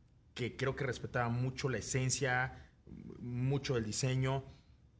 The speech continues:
y que ahora, pues, ya, pues, es como un coche más del tamaño de un Swift, ¿no, Pablito? Como de un Ibiza, como, o sea, ya realmente aquel compacto que, que era muy,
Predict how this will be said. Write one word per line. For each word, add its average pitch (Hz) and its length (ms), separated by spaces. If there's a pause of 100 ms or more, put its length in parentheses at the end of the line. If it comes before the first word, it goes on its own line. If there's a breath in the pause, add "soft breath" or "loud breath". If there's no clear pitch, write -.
(160)
y 117 100
que 143 140
ahora, 175 340
pues, 170 200
ya, 359 340
pues, - 260
es 240 140
como 262 300
un 233 680 (840)
coche 180 260
más 170 180
del 175 100
tamaño 156 240
de 156 80
un 156 80
Swift, 170 420
¿no, 139 140
Pablito? 165 380
Como 117 200
de 120 80
un 127 80
Ibiza, 120 580
como, 98 240
o 107 40
sea, 247 120
ya 220 200
realmente 226 580
aquel 180 380
compacto 147 640
que, 110 340
que 123 180
era 139 120
muy, 143 440